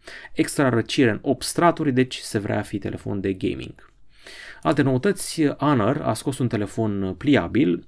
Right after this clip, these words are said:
este mai degrabă spre telefoanele Huawei Mate X doi, cam ăla e formatul. Um, are procesor Snapdragon opt Gen unu, are trei camere de cincizeci de megapixel, personal nu prea am mai văzut asta până acum.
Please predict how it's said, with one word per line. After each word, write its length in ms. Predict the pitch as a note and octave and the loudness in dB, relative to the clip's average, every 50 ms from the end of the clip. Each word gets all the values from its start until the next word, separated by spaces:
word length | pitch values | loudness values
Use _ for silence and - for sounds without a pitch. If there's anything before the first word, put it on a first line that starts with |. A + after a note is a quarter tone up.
| - - - | -18 -8 -2
este 280 | D3 C3 B2+ - C3 | -2 -2 0 0 0
mai 220 | A#2+ A#2+ C3 C3 A2+ | 0 2 2 0 2
degrabă 540 | A2+ A2+ G#2 C#3 E3 E3+ D#3 D#3+ E3 D#3+ | 0 0 -2 0 -2 -2 0 2 0 0
spre 360 | D3 - - - - D3+ C#3+ C3 | 0 0 -6 -6 -2 -2 -2 -2
telefoanele 880 | - C3+ C3 - - C#3+ A#2+ G#2 G2+ G2 G2 G2 G2 G2 G2 G2 F#2+ F#2+ - - - - - - - - - - - | 0 -4 -4 -2 -2 -2 -2 0 0 -2 -2 -2 -2 -2 -4 -4 -4 -6 -10 -14 -16 -14 -14 -14 -14 -18 -20 -20 -20
Huawei 400 | - - - C3+ B2 A#2 B2 B2 | -14 -2 2 4 6 6 6 6
Mate 360 | A#2+ A#2 A#2+ A#2 - - B2 | 6 4 2 0 0 -4 -6
X 180 | A#2 A#2 - - | -6 -6 -6 0
doi, 260 | - C3 A2 F2+ F2 | 4 4 4 4 2
cam 220 | - - G2 G2+ A2 | -2 -4 -4 -2 -2
ăla 100 | G#2 F#2+ | -2 -2
e 40 | |
formatul. 720 | - - - G#2 G2+ F2+ F#2+ G2+ A2 B2 - F#3 F#3+ - - _ _ - - - - _ - - - - | -4 -2 0 0 0 2 2 -2 -2 0 0 -2 -2 -2 -6 _ _ -20 -20 -20 -20 _ -20 -20 -16 -8
Um, 760 | C3 A#2 A2 G#2+ G#2+ G#2+ G#2+ G#2+ A2 A2 G#2+ - - - - - | -4 0 0 2 2 2 0 0 -2 -4 -6 -6 -10 -12 -8 -4
are 180 | - C#3+ C#3+ | -2 -2 0
procesor 340 | C3+ B2+ B2+ B2+ - C#3 B2+ | 0 -2 -2 -2 0 0 -2
Snapdragon 440 | B2 - B2 A#2 - A#2 G#2 G#2+ A2+ | 0 0 0 0 0 0 -2 -2 0
opt 280 | A#2 A#2+ - - - | -2 -2 -2 -2 -6
Gen 240 | A2 G2 A#2+ A#2 G#2 | -6 -2 -2 -2 0
unu, 440 | A#2 C3 D#3+ F3 E3+ E3 D#3+ D3 - | 2 2 4 4 4 4 2 0 -2
are 300 | - B2 A2+ A2 G2 - - | -2 -2 0 0 -2 -2 -6
trei 280 | - - C#3 D#3+ E3+ | -2 0 2 2 2
camere 360 | E3 - - C3+ C3 B2+ A#2 A2+ | 0 0 -2 0 0 0 -2 -2
de 80 | G#2 | -4
cincizeci 320 | G2+ - - A#2 A2 G#2 - | -6 -6 -4 -2 -2 -2 -2
de 60 | G2+ | -2
megapixel, 560 | G2+ G2+ - F#2+ F2+ - - - - E3+ B2+ | -4 -4 -4 -6 -6 -6 -8 -6 -4 -4 -2
personal 460 | A2 A#2+ G#2+ - - A2+ A2+ A2 G#2 | -2 -2 -4 -2 -2 -2 0 0 0
nu 120 | G#2+ B2 B2 | 0 0 0
prea 140 | B2 G#2+ | 0 0
am 60 | G2 G2+ | -2 -2
mai 100 | G2 F#2+ | -2 -4
văzut 160 | G2+ F#2+ - | -6 -4 -6
asta 200 | G2+ - - F#2+ | -6 -6 -6 -8
până 180 | - G#2 G2+ | -6 -4 -6
acum. 380 | F#2 F2 - - C#3 D#3 D3+ | -6 -6 0 0 0 0 0